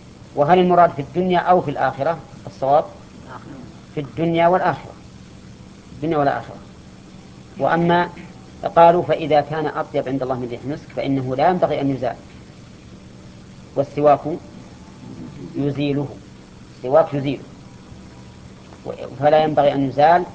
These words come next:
بدليل دم الشهيد عليه، فإن دم الشهيد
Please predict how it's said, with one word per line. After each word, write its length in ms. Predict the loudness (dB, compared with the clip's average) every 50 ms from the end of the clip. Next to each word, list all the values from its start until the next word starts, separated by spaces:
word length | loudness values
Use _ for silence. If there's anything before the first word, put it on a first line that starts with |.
| -16 -20 -18 -14 -14 -14 -14 -16 -10 -8 -6 -6 -6 -8 -10 -8
بدليل 600 | -6 0 2 2 4 4 6 6 6 4 4 0 -4 -14 -20 -20 -20 -20 -20 -20 -20 -20 -20 -20 -20 -20 -20 -20 -20 -20 -20 -20 -20 -20 -20 -20 -18 -4 0
دم 180 | 2 2 2 2
الشهيد 600 | -2 -4 -6 -6 -6 -4 -2 -2 -2 -2 0 -2
عليه، 380 | -2 -2 0 0 0 -2 -2 -4 -10 -14 -18 -20 -20 -20 -20 -20 -20 -20 -20 -20 -20 -20 -20 -20 -20 -20 -20 -20 -20 -20 -20 -20 -20 -20 -20 -20 -20 -20 -20 -20 -20 -20 -20 -20 -12 -8
فإن 320 | -6 -2 -2 0 0 0
دم 160 | 0 -2 -2
الشهيد 540 | -2 -4 -6 -6 -6 -4 -2 -2 -2 -4 -6